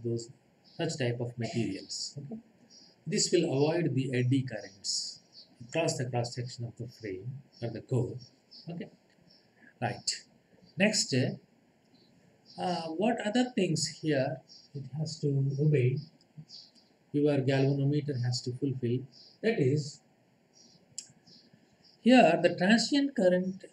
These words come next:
should be as fast that it should, hmm, go through the meter before the coil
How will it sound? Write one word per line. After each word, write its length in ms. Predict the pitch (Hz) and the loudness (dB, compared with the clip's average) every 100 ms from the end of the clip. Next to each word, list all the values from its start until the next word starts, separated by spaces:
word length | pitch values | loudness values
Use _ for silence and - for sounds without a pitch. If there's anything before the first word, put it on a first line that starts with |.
| - - | -20 -20
should 380 | - - 185 185 | -14 -4 -4 2
be 400 | 185 147 151 160 - | 4 6 4 0 -6
as 380 | 160 190 190 - | -4 -2 -2 -2
fast 480 | 196 226 233 - 160 - - _ _ _ - _ _ _ _ 127 | 0 0 -2 -4 -4 -6 -10 _ _ _ -20 _ _ _ _ -4
that 680 | 123 120 117 175 185 - - - - _ _ - - - | 0 2 0 -2 -4 -8 -12 -14 -20 _ _ -20 -16 -4
it 180 | 190 - | -4 -4
should, 440 | - 226 151 117 113 - - _ - _ _ _ - - | 2 4 4 2 -2 -6 -16 _ -20 _ _ _ -20 -12
hmm, 220 | 160 202 147 | -6 -4 4
go 240 | 220 233 | 6 6
through 500 | - 202 131 - - - _ 127 | 2 4 4 2 -4 -16 _ -2
the 120 | 131 | 2
meter 500 | 160 180 123 104 - _ _ _ _ - 131 | 4 2 2 0 -4 _ _ _ _ -10 -4
before 400 | 135 - 247 254 | -2 4 4 6
the 120 | 214 | 4
coil 440 | - 143 131 113 | 0 0 2 2